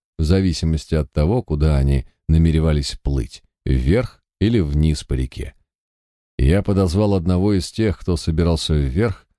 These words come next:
и он подогнал лодку к ступеням. Мы проплыли мимо дворца Уайтхолл, и я попросил причалить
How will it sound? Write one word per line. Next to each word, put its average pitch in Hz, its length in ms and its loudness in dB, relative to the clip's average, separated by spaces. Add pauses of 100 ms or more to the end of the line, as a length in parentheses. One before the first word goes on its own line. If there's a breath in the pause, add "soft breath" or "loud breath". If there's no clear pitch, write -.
(220)
и 80 100 2
он 107 180 2
подогнал 87 480 2
лодку 82 340 -2
к - 80 -16
ступеням. - 560 -8 (1700)
Мы 113 180 4
проплыли 110 540 0
мимо 98 260 0
дворца 80 480 -2
Уайтхолл, 82 680 -2 (320)
и 69 80 2
я 80 180 2
попросил 85 480 -2
причалить 80 640 -2